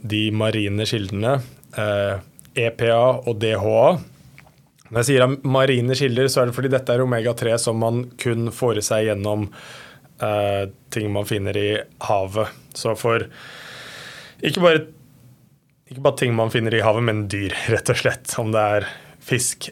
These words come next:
eller, eh, kreps eller, ja, sjødyr,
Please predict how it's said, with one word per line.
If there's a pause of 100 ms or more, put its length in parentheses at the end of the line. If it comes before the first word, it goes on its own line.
eller, (340)
eh,
kreps (100)
eller, (160)
ja, (100)
sjødyr,